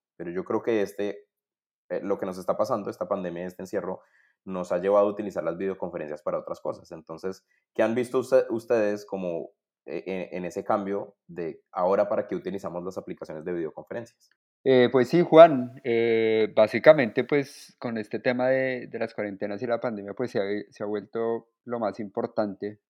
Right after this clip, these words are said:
Speaker 2: para, para tener interacción social, diría yo. Eh,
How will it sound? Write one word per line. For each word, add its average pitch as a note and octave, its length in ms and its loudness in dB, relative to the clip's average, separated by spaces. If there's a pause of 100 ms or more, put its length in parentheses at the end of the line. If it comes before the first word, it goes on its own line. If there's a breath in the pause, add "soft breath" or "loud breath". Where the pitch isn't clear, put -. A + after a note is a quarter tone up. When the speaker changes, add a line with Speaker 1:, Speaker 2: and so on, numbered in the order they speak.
(140)
Speaker 2:
para, G2 680 -2 (220)
para G2+ 200 -6
tener F#2+ 260 -12
interacción G#2+ 520 -4
social, A2 380 -2
diría F#2 300 -8
yo. G2 220 -8 (600)
Eh, F#2+ 1080 -6